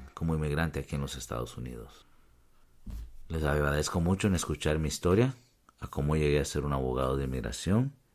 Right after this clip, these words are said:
y la razón por qué yo continúo en hacer este tipo de trabajo.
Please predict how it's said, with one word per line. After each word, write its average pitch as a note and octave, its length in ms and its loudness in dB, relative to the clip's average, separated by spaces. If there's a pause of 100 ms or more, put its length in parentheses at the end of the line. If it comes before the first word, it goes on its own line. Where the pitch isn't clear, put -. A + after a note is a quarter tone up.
(140)
y C#2+ 100 -2
la C#2 120 2
razón C#2+ 380 -2
por D2 160 -6
qué C#2+ 100 -2
yo C2+ 120 -2
continúo D#2+ 640 0 (760)
en C#2 140 -2
hacer C2+ 320 -2
este A#1 280 -6
tipo A#1+ 300 -6
de G#1 60 -2
trabajo. C2 440 -6